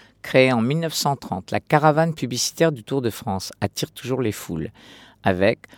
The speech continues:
son cortège de véhicules insolites et colorés,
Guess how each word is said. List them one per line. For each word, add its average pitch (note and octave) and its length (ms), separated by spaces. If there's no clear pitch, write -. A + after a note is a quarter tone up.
son - 260
cortège G#2+ 440
de G#2 100
véhicules B2 520
insolites A#2 600
et F#2+ 40
colorés, F#2 600